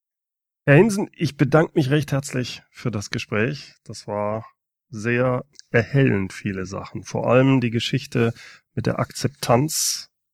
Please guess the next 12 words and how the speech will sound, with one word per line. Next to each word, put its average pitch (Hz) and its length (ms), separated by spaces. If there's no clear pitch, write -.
der 107 140
Toleranz 110 560
und - 160
der 117 100
Identifikation 107 960
bei 95 100
solchen 101 320
Projekten. 110 680
Fand - 240
ich 113 100
sehr 110 160
gut. 107 280